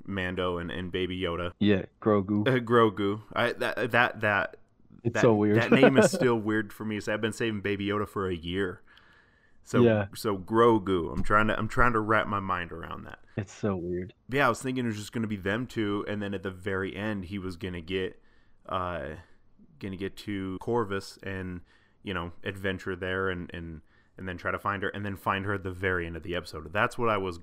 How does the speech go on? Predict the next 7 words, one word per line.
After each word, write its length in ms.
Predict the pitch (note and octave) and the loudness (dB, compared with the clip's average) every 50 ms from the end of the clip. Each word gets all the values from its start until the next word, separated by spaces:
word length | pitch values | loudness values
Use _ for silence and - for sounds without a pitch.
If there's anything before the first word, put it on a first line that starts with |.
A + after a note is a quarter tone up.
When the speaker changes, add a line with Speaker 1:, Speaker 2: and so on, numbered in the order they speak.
| - - - | -16 -18 -14
Speaker 1:
worried 320 | G#2 F#2 F#2 F#2+ G2 G2+ | -10 -6 -4 -2 -2 -2
about 200 | G2 F2+ E2+ - F2 | -2 -2 -4 -4 -4
was 100 | F2 E2+ | -8 -10
gonna 160 | F2 E2 E2+ - | -12 -12 -6 -4
Speaker 2:
Yeah. 140 | - G2 F#2 | -2 -2 -2
Speaker 1:
happen. 260 | F2+ E2+ D2 D#2+ F2+ _ _ _ _ _ _ _ _ _ _ _ _ _ _ _ _ _ - | -4 -6 -12 -14 -16 _ _ _ _ _ _ _ _ _ _ _ _ _ _ _ _ _ -2
But, 340 | A2 G2 F#2 E2+ D2+ - | 0 2 2 0 -2 -6